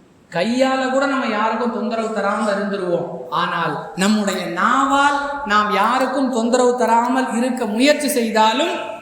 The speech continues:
அது நம்மால் முடியவே இல்லை, இல்லையா? நானும் பேசக்கூடாதுன்னு நினைக்கிறேங்க,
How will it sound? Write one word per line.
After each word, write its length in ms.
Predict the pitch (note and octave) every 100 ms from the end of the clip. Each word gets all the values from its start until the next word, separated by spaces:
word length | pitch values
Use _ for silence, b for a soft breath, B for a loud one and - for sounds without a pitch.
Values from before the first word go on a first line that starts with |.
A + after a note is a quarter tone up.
| -
அது 200 | E3 F3+
நம்மால் 420 | F3+ F3+ G3 A3
முடியவே 500 | F#3 F#3+ G#3 G3+ A3
இல்லை, 200 | G3 C#3+ -
இல்லையா? 560 | D#3 D#3+ F3 G3 E3+ - - - _ _ _ _ - - _ -
நானும் 400 | F3 C#4 D#4+ C4+
பேசக்கூடாதுன்னு 840 | C4 D4+ D4+ C#4 C4+ C4+ D4+ B3+
நினைக்கிறேங்க, 600 | A#3+ D#4 D4+ C4+ B3 G3+